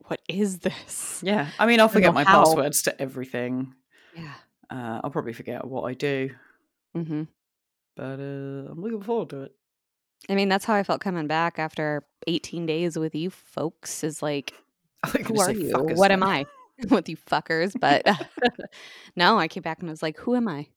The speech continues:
Speaker 1: Who are you? What is this? What
Speaker 2: What
Speaker 1: is
Speaker 2: is
Speaker 1: this
Speaker 2: this life
Speaker 1: thing,
Speaker 2: I'm
Speaker 1: this
Speaker 2: living?
Speaker 1: monitor that I have to look at? Who's calling me?"
Speaker 2: <laughs> How do I answer this thing that's ringing on my desk?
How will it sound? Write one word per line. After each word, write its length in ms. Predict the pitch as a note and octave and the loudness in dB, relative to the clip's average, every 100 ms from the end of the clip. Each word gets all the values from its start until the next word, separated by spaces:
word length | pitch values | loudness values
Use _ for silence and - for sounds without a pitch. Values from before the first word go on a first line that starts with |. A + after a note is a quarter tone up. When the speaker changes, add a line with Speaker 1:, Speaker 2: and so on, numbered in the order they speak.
| _ _ _ | _ _ _
Speaker 1:
Who 120 | - | -6
are 80 | A#3 | -4
you? 260 | A3 A3+ - _ _ _ - | -2 -4 -6 _ _ _ -12
What 120 | A3+ | -10
is 100 | A#3 | -10
this? 360 | - - - _ _ _ _ _ _ _ _ | -14 -20 -20 _ _ _ _ _ _ _ _
What 80 | - | -8
Speaker 2:
What 80 | G3+ | -4
Speaker 1:
is 60 | B3 | -4
Speaker 2:
is 60 | - | -4
Speaker 1:
this 120 | E3 | -6
Speaker 2:
this 60 | - | -4
life 120 | D#3 | -4
Speaker 1:
thing, 140 | A#3 F#3+ | -2 -2
Speaker 2:
I'm 200 | E3 D#3 | -4 -4
Speaker 1:
this 140 | D#3 | -4
Speaker 2:
living? 240 | C#3+ C#3 F#3+ | -4 -4 0
Speaker 1:
monitor 640 | F#3+ G3 F3+ D3 C#3+ D3 | 0 0 -6 -8 -8 -6
that 140 | D#3 D3+ | -6 -6
I 40 | |
have 220 | D#3+ D#3 | -8 -10
to 100 | - | -12
look 200 | C#3 D3 | -14 -8
at? 400 | C3+ A#2+ - - _ _ - | -6 -6 -10 -20 _ _ -4
Who's 180 | C4 | -4
calling 360 | - G#3+ A#3+ - | -2 -6 -6 -12
me?" 260 | - - G3 _ _ - | -14 -14 -14 _ _ -8
Speaker 2:
<laughs> 140 | G#3+ F4 F4 C#5 C4+ - C5+ - C#5 _ A#4+ - A4 - _ - _ _ _ | -2 -2 0 -2 -4 -10 -12 -12 -16 _ -16 -16 -16 -18 _ -20 _ _ _
How 80 | C3 | -10
do 100 | D#3+ | -4
I 100 | E3+ | -2
answer 340 | F#3+ F#3+ - C3+ | -2 -2 -4 -6
this 300 | C#3+ E3+ - - - | -6 -6 -10 -14 -20
thing 300 | - G#3+ C3 | -2 0 0
that's 220 | C#3+ - | -2 -6
ringing 460 | D#3 G3 D#3 A#2 B2 | -4 -2 -2 -6 -6
on 160 | B2+ C#3 | -4 -4
my 140 | D3 | -4
desk? 500 | D3+ E3 A2 - - | -4 -6 -6 -12 -16